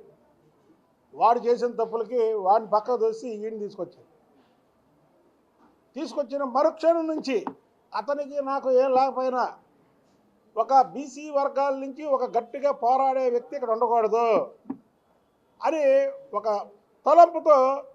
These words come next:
చంద్రబాబు నాయుడు గారి దగ్గర అప్పటి నుంచే బ్లాక్‌మెయిలింగ్ మొదలైంది. దీనికి ప్రత్యక్ష సాక్షి సుజనా చౌదరి గారు. సుజనా చౌదరి గారిని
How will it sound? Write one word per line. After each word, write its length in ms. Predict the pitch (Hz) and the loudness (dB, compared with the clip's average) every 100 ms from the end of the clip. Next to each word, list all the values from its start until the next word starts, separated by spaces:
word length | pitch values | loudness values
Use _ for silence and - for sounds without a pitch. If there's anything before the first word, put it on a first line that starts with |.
| _ _ _ _ _ _ _ _ _ _ _ _ _ | _ _ _ _ _ _ _ _ _ _ _ _ _
చంద్రబాబు 480 | 214 269 302 277 269 | -4 0 2 2 2
నాయుడు 220 | 262 254 | 0 0
గారి 220 | 254 254 254 | 2 2 0
దగ్గర 260 | 247 254 | -2 -2
అప్పటి 340 | 247 - 285 302 | -2 -4 -6 -6
నుంచే 200 | 330 320 | 2 2
బ్లాక్‌మెయిలింగ్ 640 | 277 294 294 285 277 269 | 4 0 -2 -6 -4 -4
మొదలైంది. 500 | 254 240 214 156 - _ _ _ _ _ _ _ _ _ _ _ _ _ 143 | -2 -2 -2 -6 -10 _ _ _ _ _ _ _ _ _ _ _ _ _ -10
దీనికి 280 | 240 269 | -8 -8
ప్రత్యక్ష 460 | 254 240 240 294 269 | -6 -6 -2 -2 -2
సాక్షి 500 | 262 262 269 269 320 | -2 -2 -4 -6 -10
సుజనా 360 | - 269 294 302 | -8 -8 -2 0
చౌదరి 320 | 262 254 233 | 2 2 4
గారు. 220 | 196 - - _ _ _ _ _ _ _ _ _ _ _ _ _ _ _ | 2 -2 -10 _ _ _ _ _ _ _ _ _ _ _ _ _ _ _
సుజనా 420 | 233 269 302 294 294 | -10 -8 -6 -4 0
చౌదరి 280 | 262 277 277 | 2 2 0
గారిని 500 | 269 269 277 277 285 | 0 0 -2 -6 -10